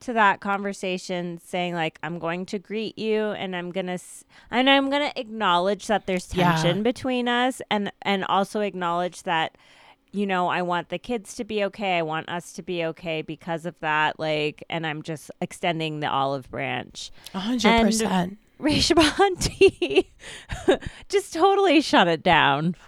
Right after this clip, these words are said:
Speaker 2: Yeah.
Speaker 1: One hundred percent shut it down. It was like, it wasn't even so much the, like, "Eh, I don't know"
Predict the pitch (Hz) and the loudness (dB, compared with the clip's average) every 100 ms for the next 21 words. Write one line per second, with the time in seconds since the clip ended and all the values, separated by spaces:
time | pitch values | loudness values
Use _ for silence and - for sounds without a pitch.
0 | - 233 226 196 226 214 240 285 294 - | 2 6 8 6 4 4 2 2 0 2
1 | 220 196 226 190 185 190 170 160 156 160 | -2 0 -2 -2 -2 0 2 4 4 2
2 | 151 - - - _ - 220 254 226 262 | -2 -12 -20 -20 _ 0 4 4 4 4
3 | 247 240 - 269 240 269 277 539 539 453 | 4 2 -2 0 4 4 2 0 0 -2
4 | 349 269 233 220 - - 208 185 165 160 | 0 0 2 0 -2 -4 0 2 2 2
5 | - - 262 285 269 269 277 262 - 277 | -4 -4 0 4 4 4 2 0 2 2
6 | 311 277 254 208 180 175 175 | 4 4 8 8 8 6 4